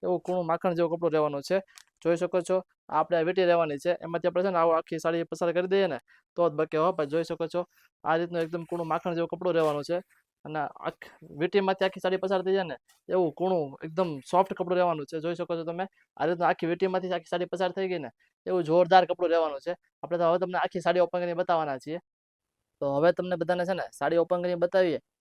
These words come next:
તો જોઈ શકો છો, આ રીતની જોરદાર મસ્ત મજાની ફ્લાવર પ્રિન્ટની ડિઝાઇન રહેવાની છે. અને મસ્ત મજાની અંદર સેલ્ફ પેટર્ન આપેલી છે. આ રીતની મ-, મસ્ત લાઇનિંગવાળી સેલ્ફ,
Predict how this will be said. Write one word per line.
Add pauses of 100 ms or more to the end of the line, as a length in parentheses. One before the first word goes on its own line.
(100)
તો
જોઈ
શકો
છો,
આ
રીતની
જોરદાર
મસ્ત
મજાની
ફ્લાવર
પ્રિન્ટની
ડિઝાઇન
રહેવાની
છે. (400)
અને
મસ્ત
મજાની
અંદર
સેલ્ફ
પેટર્ન
આપેલી
છે. (400)
આ
રીતની
મ-,
મસ્ત
લાઇનિંગવાળી
સેલ્ફ,